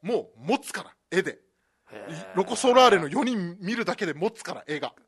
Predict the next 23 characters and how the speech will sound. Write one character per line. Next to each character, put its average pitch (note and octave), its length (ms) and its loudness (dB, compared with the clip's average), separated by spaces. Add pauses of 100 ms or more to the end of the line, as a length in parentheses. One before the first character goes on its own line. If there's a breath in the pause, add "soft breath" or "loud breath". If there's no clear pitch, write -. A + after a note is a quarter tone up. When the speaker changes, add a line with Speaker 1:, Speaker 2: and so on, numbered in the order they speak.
(460)
Speaker 2:
え、 F#3 180 -6
持 G3 160 -6
つ F#3+ 200 -16
と C#3+ 180 -8
い D3+ 100 -6
う E3 100 -4
の、 A2+ 200 -10
可 A#3 260 4
愛 C4+ 220 2
い - 60 -4
っ - 20 -
て - 100 -16
こ F#2 100 -20
と F2+ 140 -20
な F2 120 -20
の？ C#3+ 140 -18 (600)
Speaker 1:
何 C4+ 280 -6
な A3+ 60 -4
ん F3+ 140 -8
だ E3 100 -8
ろ D3 120 -8
う - 20 -12
な。 E3 440 0